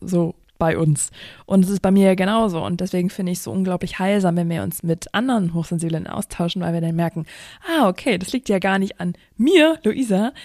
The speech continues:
sondern es ist einfach ein, ein Merkmal, ein, ein Indiz für diese,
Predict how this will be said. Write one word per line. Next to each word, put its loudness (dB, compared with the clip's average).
sondern 2
es -8
ist -8
einfach -2
ein, -2
ein -4
Merkmal, 0
ein, -6
ein -6
Indiz 0
für -2
diese, 0